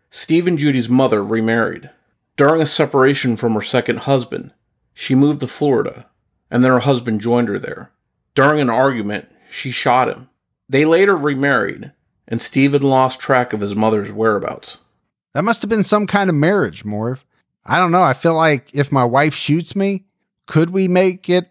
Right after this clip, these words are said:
Speaker 2: through? Could we work it out? Maybe. It's gonna be tough. I gotta be honest with you.
Speaker 1: It, it seems like there's a whole lot of stuff going on here with this family, and,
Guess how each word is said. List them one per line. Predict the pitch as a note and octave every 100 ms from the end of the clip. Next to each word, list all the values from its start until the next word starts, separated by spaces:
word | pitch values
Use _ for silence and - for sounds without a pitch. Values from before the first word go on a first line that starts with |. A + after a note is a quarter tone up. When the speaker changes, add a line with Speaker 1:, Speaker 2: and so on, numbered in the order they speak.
| _
Speaker 2:
through? | D#3+ E3+ F#3 F#3
Could | - D#3+ D#3+
we |
work | E3+ D#3 F3+ E3
it | D#3+
out? | D#3+ F3 F3 -
Maybe. | A2+ A#2+ F#3+ C#4 F#3+ C3 C3 -
It's | -
gonna | G3+ C4
be | B3
tough. | - E3+ B3+ F#3+ - - _
I | B2
gotta | D3+ F#3
be | E3
honest | D#3+ G#3 -
with | A#2 -
you. | A#2+ B2+ _ _ _ _
Speaker 1:
It, | - B2+ -
it | B2
seems | - C#3+ C3+
like | B2
there's | A#2+ A#2
a |
whole | A2 C#3 C3
lot | A#2 B2+ B2
of | A#2
stuff | - A#2+ -
going | - A2+ A2
on | A2+ G#2+
here | A2+
with | G#2+ G#2+
this | A2 -
family, | - A2+ A2+ A2 G#2
and, | G#2 G#2+